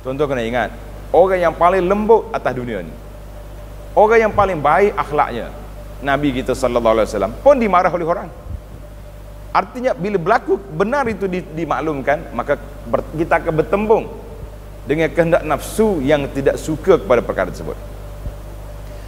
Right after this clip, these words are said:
"Wa as'aluka min khairi ma ta'lam," dan aku minta, ya Allah, daripada semua perka-, kebaikan.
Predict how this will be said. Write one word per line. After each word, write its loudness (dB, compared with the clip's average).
"Wa 4
as'aluka 0
min -6
khairi 0
ma -2
ta'lam," -4
dan 0
aku -8
minta, -4
ya 2
Allah, 0
daripada 2
semua 4
perka-, 0
kebaikan. -2